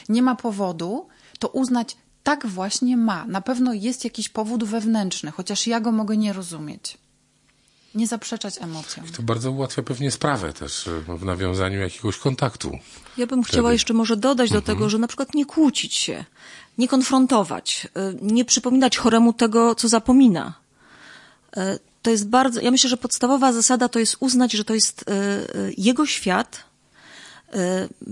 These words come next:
Speaker 3: spotkać go tam, gdzie on jest w tym świecie, bo on nie może inaczej. Em, starać się nawiązać kontakt, ale na zasadach tego chorego.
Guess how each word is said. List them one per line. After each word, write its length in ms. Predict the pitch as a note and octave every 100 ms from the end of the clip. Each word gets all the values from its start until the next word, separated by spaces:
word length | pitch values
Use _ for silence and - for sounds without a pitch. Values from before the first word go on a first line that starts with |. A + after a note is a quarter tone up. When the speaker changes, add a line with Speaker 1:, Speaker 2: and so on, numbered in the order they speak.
| - _ _
Speaker 3:
spotkać 680 | - - - - C4+ A#3 - -
go 140 | G3+
tam, 280 | G3 C#4+ B3+
gdzie 220 | G3+ B3
on 160 | - C4
jest 140 | B3+
w 60 | -
tym 120 | A#3
świecie, 300 | - A#3+ A#3+
bo 80 | A3
on 100 | A3+
nie 120 | A#3
może 260 | A#3 A#3 A3+
inaczej. 600 | A3 G3+ - F3+ A3+ C4+ _ _ _ - - - - - -
Em, 760 | G3+ G3 G3+ G#3 A3 - - - _ _ _ _ _ _ - - _ _ _ _ _
starać 440 | - - A#3+ A#3+
się 80 | -
nawiązać 540 | A3+ G#3 B3 C4 A#3+ -
kontakt, 400 | B3+ B3+ C4 A3
ale 100 | A3
na 120 | A3
zasadach 380 | G3+ A#3+ A3 G#3
tego 220 | G#3+ G3+
chorego. 500 | G3+ G3+ F3+ -